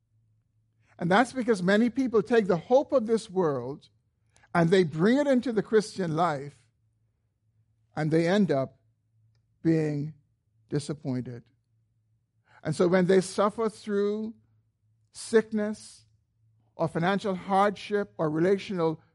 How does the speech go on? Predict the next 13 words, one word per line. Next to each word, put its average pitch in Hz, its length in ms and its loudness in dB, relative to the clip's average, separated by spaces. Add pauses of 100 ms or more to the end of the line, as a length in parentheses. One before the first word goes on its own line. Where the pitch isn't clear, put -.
breakdown 202 840 0 (380)
or 160 140 -2
perhaps 190 380 0
a 165 60 -2
dead-end 185 480 2
career 190 680 -2 (840)
or 143 100 -8
the 143 100 -2
death 180 280 2
of 160 100 -4
a 151 40 0
loved 165 320 0
one, 170 360 -8